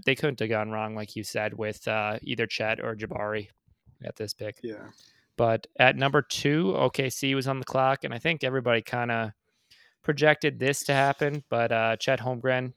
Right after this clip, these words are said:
Speaker 1: out of Gonzaga, um, goes number two.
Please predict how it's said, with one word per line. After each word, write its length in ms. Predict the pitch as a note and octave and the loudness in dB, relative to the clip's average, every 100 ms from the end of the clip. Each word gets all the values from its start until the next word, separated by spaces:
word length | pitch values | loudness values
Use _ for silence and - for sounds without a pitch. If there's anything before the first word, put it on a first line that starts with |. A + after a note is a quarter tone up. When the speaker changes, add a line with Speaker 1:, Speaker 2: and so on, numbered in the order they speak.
| - | -2
Speaker 1:
out 180 | A#2+ | 0
of 80 | A#2 | 2
Gonzaga, 760 | A#2 A2+ A2 A#2+ A#2+ B2 A#2+ A#2+ _ _ - | 0 -2 2 2 2 2 2 -2 _ _ -12
um, 460 | A#2 A2 A2 A2 G#2 _ | -8 -4 -4 -6 -10 _
goes 320 | - A2+ A2+ A#2+ | -2 0 -2 -4
number 240 | A#2 A2 | -2 -4
two. 500 | - - A#2+ G#2 G2+ | -6 -6 -4 -4 -10